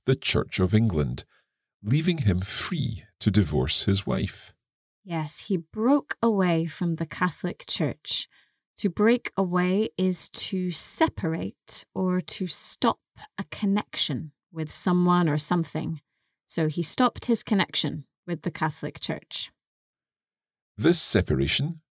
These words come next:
Speaker 1: which became known as the English Reformation, was a historic event in English history.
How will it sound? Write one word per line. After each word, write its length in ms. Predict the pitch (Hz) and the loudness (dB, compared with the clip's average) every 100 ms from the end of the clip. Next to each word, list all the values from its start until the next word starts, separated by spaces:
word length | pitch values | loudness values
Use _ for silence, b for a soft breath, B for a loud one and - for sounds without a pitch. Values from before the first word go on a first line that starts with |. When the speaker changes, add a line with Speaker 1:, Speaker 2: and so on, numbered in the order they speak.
| _ _ _ | _ _ _
Speaker 1:
which 280 | 110 - - | 0 2 0
became 540 | 98 - 104 95 95 - | -2 0 0 2 -2 -2
known 600 | 95 123 107 64 69 151 - - | 0 2 2 0 -2 -6 -8 -2
as 240 | 87 76 | 0 0
the 180 | 90 - | -2 -2
English 420 | 98 113 92 85 - | 0 2 2 0 0
Reformation, 880 | 85 - 71 92 131 - - 143 - _ _ _ _ - | -2 -2 -2 0 0 0 -4 -8 -12 _ _ _ _ -2
was 160 | 127 | 2
a 60 | 147 | 2
historic 720 | 135 143 - - 254 220 - | 2 2 0 0 2 2 2
event 380 | 90 90 90 85 | 2 2 2 2
in 160 | 117 123 | 2 2
English 400 | 87 78 82 - | 0 0 0 0
history. 500 | - 71 - 50 - | 0 -2 -2 -4 -6